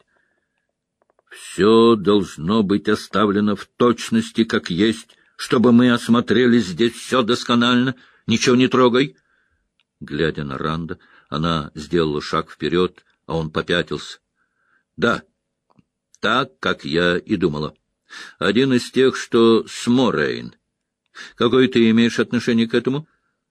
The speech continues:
Она широким жестом указала на головы на столе и кровавые каракули на стенах. С минуту он таращился на неё. Я? Да никакого. Я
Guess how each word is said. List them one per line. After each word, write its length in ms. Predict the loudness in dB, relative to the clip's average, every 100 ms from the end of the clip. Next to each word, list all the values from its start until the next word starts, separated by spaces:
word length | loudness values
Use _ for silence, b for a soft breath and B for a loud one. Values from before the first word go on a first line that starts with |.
| _
Она 320 | 0 2 2
широким 500 | 2 2 2 2 0
жестом 400 | 2 0 2 0
указала 540 | 2 2 2 4 4 4
на 200 | 2 2
головы 540 | 4 6 6 6 4
на 140 | 0
столе 640 | -2 -2 0 2 4 2 -2 _ _ _
и 120 | -2
кровавые 760 | -2 -2 0 2 2 2 2 0
каракули 720 | -2 -2 0 -2 -2 -4 -4
на 100 | -6
стенах. 480 | -10 -12 -12 -14 _ _ _ _ _ _ _ _ _ _ _
С 180 | -16 -14
минуту 600 | -12 -12 -8 -8 -8 -14
он 100 | -16
таращился 800 | -14 -12 -12 -12 -16 -18 -18 -18
на 80 | -16
неё. 260 | -16 -16 -16
Я? 560 | -14 -12 -12 -10 -12 -14 _ _ _ _ _ _ _ _ _
Да 140 | -12 -12
никакого. 840 | -10 -10 -12 -12 -10 -10 -14 -20 _ _ _ _ _ _ B B
Я 500 | -4 0 2 2 -2